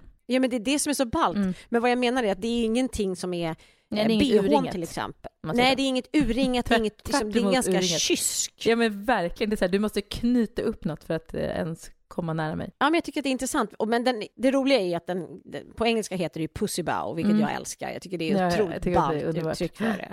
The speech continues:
Speaker 1: Så den har ju fått ett feministiskt statement i sig just genom det. Men, ehm, men jag tänkte på det, för jag sprang ju faktiskt Stockholm Marathon i kjol.
Speaker 2: <laughs> I, i en, eh, knytblus.
Speaker 1: I pussy bow. Nej, jag sprang i kjol. Och
Speaker 2: Men
Speaker 1: gjorde
Speaker 2: en
Speaker 1: ju som en man.
Speaker 2: träningskjol, eller vadå?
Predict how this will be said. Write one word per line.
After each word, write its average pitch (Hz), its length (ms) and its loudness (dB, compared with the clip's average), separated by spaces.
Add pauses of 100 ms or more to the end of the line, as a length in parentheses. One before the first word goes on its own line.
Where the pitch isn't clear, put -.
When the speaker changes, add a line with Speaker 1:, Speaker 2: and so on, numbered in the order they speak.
Speaker 1:
Så 226 140 -2
den 226 180 4
har 233 120 4
ju 226 60 4
fått - 300 -4
ett 202 120 -6
feministiskt 170 920 -4
statement 190 580 -2
i 202 160 -4
sig - 400 -4
just - 200 -6
genom 147 260 -6
det. - 180 -6 (480)
Men, 185 420 0
ehm, 170 340 -4 (120)
men 233 160 4
jag 233 120 2
tänkte 220 320 -6
på 170 100 -6
det, 151 140 -2
för 208 120 -6
jag 233 200 2
sprang 233 300 0
ju 214 80 -4
faktiskt - 380 -10
Stockholm 175 320 -6
Marathon 185 580 -2 (100)
i 147 240 -4
kjol. - 420 -4 (180)
Speaker 2:
<laughs> - 180 -12
I, - 180 0 (380)
i 208 120 6
en, 175 260 0
eh, 165 120 -8 (360)
knytblus. - 440 -6 (520)
Speaker 1:
I 311 100 0
pussy 277 320 -2
bow. 196 180 2
Nej, 214 160 2 (100)
jag - 100 -2
sprang 247 240 0
i 226 40 0
kjol. 151 320 -4 (340)
Och 277 180 4
Speaker 2:
Men 214 180 6
Speaker 1:
gjorde 196 40 2
Speaker 2:
en 190 60 2
Speaker 1:
ju 311 60 4
som 370 80 6
en 214 40 8
man. 180 100 4
Speaker 2:
träningskjol, 165 540 -2
eller 135 140 -6
vadå? 165 180 -2